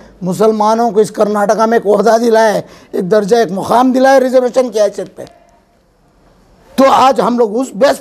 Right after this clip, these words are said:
पे वोट मांग रहे हैं मुसलमानों से। लेकिन तुम किस बेस पे मांग रहे हो? इतिहास अगर खोलूंगा, नाइनटीन फ़ोर्टी सेवन से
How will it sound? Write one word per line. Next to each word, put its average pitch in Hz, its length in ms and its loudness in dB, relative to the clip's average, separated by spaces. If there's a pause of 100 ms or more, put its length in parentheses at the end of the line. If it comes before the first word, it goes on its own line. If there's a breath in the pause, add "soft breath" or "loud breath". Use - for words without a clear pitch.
पे 247 80 2
वोट 233 220 0
मांग 208 260 -8
रहे 208 100 -6
हैं 196 60 -12
मुसलमानों 170 500 -10
से। 139 180 -18 (480 soft breath)
लेकिन 160 280 -2
तुम 254 200 0
किस 196 200 -2
बेस 170 200 -2
पे - 140 -12
मांग 139 260 -6
रहे 120 80 -12
हो? - 880 -16
इतिहास 180 500 0
अगर 165 180 -2
खोलूंगा, 185 460 -2
नाइनटीन 180 400 -2
फ़ोर्टी 196 340 0
सेवन 208 300 -2
से 240 160 0